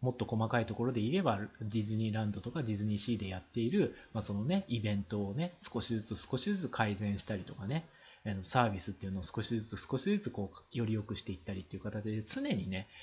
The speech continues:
やっぱ改善を続けてるわけですよね。だから、前回行ったディズニーランドと全く同じディズニーランドだったら、ね、やっぱり人っていうのはね、あれほどね、楽しいスペースだったとしても、やっぱり飽きちゃうわけです。だから、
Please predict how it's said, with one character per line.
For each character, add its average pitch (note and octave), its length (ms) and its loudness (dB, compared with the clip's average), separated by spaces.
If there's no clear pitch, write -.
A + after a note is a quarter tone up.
や A2+ 60 -6
っ - 20 -4
ぱ A2 60 -4
改 B2 340 2
善 A#2+ 200 0
を A#2 80 -4
続 A2 280 -6
け A2+ 80 -2
て A#2 120 -2
る A#2 80 2
わ A2 120 2
け G#2+ 60 -12
で - 120 -12
す - 100 -10
よ F2 60 -8
ね。 A2+ 300 0
だ E3+ 80 0
か D3+ 80 0
ら、 G#2 100 -2
前 B3 280 6
回 C#3 320 2
行 A#2 100 -4
っ - 20 -20
た D#3+ 180 0
デ A#2+ 60 -2
ィ A#2+ 120 -2
ズ B2+ 80 -2
ニ C#3+ 240 2
ー - 20 0
ラ C#3 120 0
ン B2+ 100 -2
ド G2+ 80 -6
と - 120 -8
全 D3 540 2
く A#3+ 160 4
同 G#3 140 8
じ F#3+ 140 2
デ E3 100 4
ィ D#3+ 40 4
ズ E3 120 0
ニ F3 140 4
ー E3+ 40 2
ラ E3+ 80 4
ン D#3 80 2
ド G#2+ 80 -2
だ G#2 80 -2
っ G2+ 100 -8
た G2+ 120 -6
ら、 G#2+ 280 2
ね、 A2+ 140 0
や A2 80 -2
っ - 40 -4
ぱ D#3+ 100 -2
り A#2+ 60 2
人 - 280 0
っ - 20 -4
て - 140 -4
い G#2 40 2
う G2+ 40 2
の G#2+ 80 0
は F#2 100 -2
ね、 A#2 220 -4
あ B2 100 2
れ D#3+ 80 4
ほ F3+ 160 -4
ど A3 140 0
ね、 G#3+ 240 2
楽 D#3+ 180 2
し D#3 240 2
い - 180 -6
ス - 140 -6
ペ B2+ 160 2
ー A2+ 40 2
ス - 100 -8
だ G2+ 80 -4
っ - 80 -10
た G#2 100 -6
と G#2 100 -4
し - 80 -6
て D3 80 -4
も、 A#2 120 -2
や G2+ 120 -2
っ G#2+ 120 -8
ぱ G3+ 80 2
り D#3 80 2
飽 - 160 4
き - 100 -8
ち - 100 -6
ゃ F#2+ 60 -4
う F#2+ 60 -8
わ G2 120 -8
け A2+ 100 -12
で G#2+ 100 -8
す。 - 180 -18
だ G3 120 0
か G3 120 -2
ら、 F#3+ 340 2